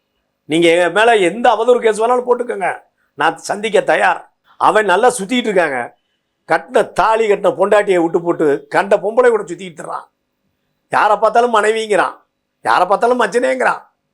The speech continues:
என் பொண்டாட்டி தம்பிங்கிறான். அவன் ஒரு ஈனப்பிறவி. அவனெல்லாம் அந்த விஷ ஜந்து கால் நசுக்கி கொல்லணுங்க. மக்கள் சக்தியே ஏளனமா பேசிட்டு இருக்காங்க,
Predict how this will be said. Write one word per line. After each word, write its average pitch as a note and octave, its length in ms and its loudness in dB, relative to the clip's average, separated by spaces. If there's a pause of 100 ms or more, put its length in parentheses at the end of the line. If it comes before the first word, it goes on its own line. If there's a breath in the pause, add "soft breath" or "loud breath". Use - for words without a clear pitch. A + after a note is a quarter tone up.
(180)
என் G3 180 -4
பொண்டாட்டி G#3 300 2
தம்பிங்கிறான். G3 600 -4 (260)
அவன் F3+ 400 0
ஒரு E3+ 80 -6
ஈனப்பிறவி. G#3 600 -6 (680)
அவனெல்லாம் G3 400 2
அந்த F3+ 80 -2
விஷ D#3 280 2
ஜந்து G3+ 360 2 (580 soft breath)
கால் A#3 360 0 (140)
நசுக்கி F#3 460 -2 (100)
கொல்லணுங்க. E3+ 480 2 (240)
மக்கள் C#3+ 520 0
சக்தியே G3+ 440 2 (280)
ஏளனமா F#3+ 520 2
பேசிட்டு F3 320 -4
இருக்காங்க, D#3 320 -2